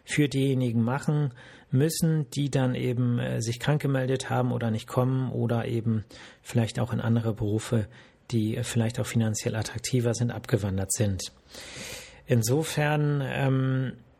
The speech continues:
finde ich das schwierig. Ich kann's verstehen, dass man das beschließt. So f-, vom, vom Grundsatz her ist es auf jeden Fall richtig, ne? Es sollte eigentlich eine Selbstverständlichkeit sein.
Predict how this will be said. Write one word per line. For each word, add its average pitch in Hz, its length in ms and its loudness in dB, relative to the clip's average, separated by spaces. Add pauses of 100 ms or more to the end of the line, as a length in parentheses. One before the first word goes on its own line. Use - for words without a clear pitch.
(380)
finde 143 400 2
ich 139 440 -4
das 120 220 0 (200)
schwierig. 160 680 0 (1000)
Ich 123 120 -4
kann's 143 220 4
verstehen, 151 400 2
dass 170 160 0
man 139 100 2
das 123 120 -2
beschließt. 175 720 -2
So 127 160 2
f-, 123 260 -6
vom, 117 540 0 (580)
vom 120 380 0
Grundsatz 160 640 0
her 139 240 0
ist 127 180 -2
es 120 100 -2
auf 107 160 -4
jeden 120 160 4
Fall 120 160 -2
richtig, - 720 0
ne? 127 160 2
Es 147 120 -2
sollte 123 240 2
eigentlich 120 220 0
eine 127 120 2
Selbstverständlichkeit 135 1040 0
sein. 180 460 0